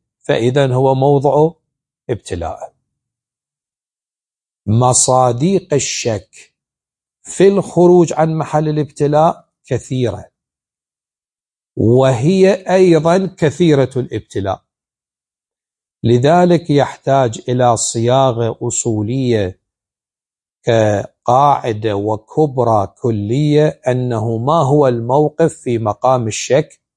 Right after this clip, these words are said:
في خروج بعض الأطراف عن العلم الإجمالي.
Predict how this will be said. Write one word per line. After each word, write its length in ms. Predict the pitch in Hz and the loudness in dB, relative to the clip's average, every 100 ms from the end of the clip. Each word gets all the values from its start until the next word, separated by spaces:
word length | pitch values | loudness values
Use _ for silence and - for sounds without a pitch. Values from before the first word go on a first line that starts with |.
| _ _ _ _ _ _ | _ _ _ _ _ _
في 240 | - 131 110 | -2 0 0
خروج 500 | - 120 143 123 113 | 0 2 2 2 0
بعض 380 | 120 - 185 | 0 -2 0
الأطراف 840 | 165 156 156 156 143 160 170 - _ _ - | 0 0 -2 0 2 2 0 -4 _ _ -4
عن 120 | 139 | -4
العلم 360 | 117 101 104 98 | -4 -8 -10 -12
الإجمالي. 520 | 87 85 87 - | -14 -16 -18 -20